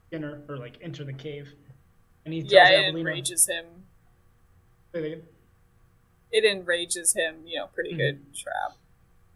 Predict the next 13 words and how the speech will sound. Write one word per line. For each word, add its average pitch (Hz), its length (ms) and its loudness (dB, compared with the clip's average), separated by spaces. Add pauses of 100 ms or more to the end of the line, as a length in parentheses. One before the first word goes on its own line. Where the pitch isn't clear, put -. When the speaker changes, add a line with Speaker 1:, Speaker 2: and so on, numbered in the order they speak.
(220)
Speaker 1:
Yeah. 143 220 -10 (1400)
Then 185 100 -6
he 180 40 -6
tells 196 200 0
Avelina, 180 420 -2
"Stay 202 240 -2
back 180 300 -2
there." 135 240 -8 (800)
And 170 60 -8
then 202 100 2
we 208 80 2
also 220 300 -2
get, 175 380 -4